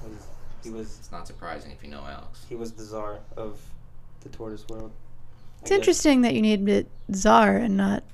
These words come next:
Speaker 3: like, Bolshevik or something.
Speaker 1: Oh, hell no. That wouldn't be a cool name.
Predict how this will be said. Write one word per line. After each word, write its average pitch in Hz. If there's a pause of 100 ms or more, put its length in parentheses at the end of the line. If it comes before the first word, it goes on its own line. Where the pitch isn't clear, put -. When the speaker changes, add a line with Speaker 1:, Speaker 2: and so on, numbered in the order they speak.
Speaker 3:
like, 214
Bolshevik 226
or 202
something. 220 (240)
Speaker 1:
Oh, 110
hell 120
no. 107 (400)
That 135
wouldn't 151
be 117
a 113
cool 110
name. 120